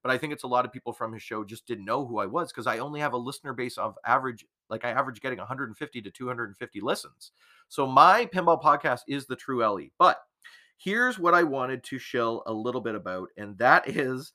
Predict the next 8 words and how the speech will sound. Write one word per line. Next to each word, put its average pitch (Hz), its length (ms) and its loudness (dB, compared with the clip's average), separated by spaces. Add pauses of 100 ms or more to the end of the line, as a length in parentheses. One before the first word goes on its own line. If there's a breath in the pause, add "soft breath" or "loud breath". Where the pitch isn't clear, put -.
(240 loud breath)
about 110 420 0 (340)
Drop 110 300 6
Target 156 240 0
Danielle, 131 400 0
my 107 160 -2
awesome 131 420 -2
wife, 107 320 -8 (140)
w-, 98 160 -20